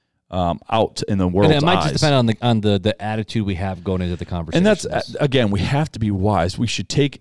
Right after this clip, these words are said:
Speaker 1: into account every word that proceeds out of our mouth.
Speaker 2: Mm-hmm.
Speaker 1: We should really think about it,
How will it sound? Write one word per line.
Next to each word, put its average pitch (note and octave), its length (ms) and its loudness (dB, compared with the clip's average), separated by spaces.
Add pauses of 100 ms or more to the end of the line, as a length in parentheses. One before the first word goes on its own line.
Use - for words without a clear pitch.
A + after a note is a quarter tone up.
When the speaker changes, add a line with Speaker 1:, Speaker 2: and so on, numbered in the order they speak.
Speaker 1:
into A#2+ 360 0
account A2+ 420 -4
every B2 240 0
word A2+ 300 0
that - 120 -2
proceeds A2+ 480 -2
out F#2 140 0
of E2 80 -8
our C#2+ 140 -4
mouth. - 600 -8
Speaker 2:
Mm-hmm. F#2+ 360 -2
Speaker 1:
We B2 100 -2
should - 160 -6
really A#2+ 320 4
think C#3+ 300 -6
about C#2 320 -6
it, - 120 -12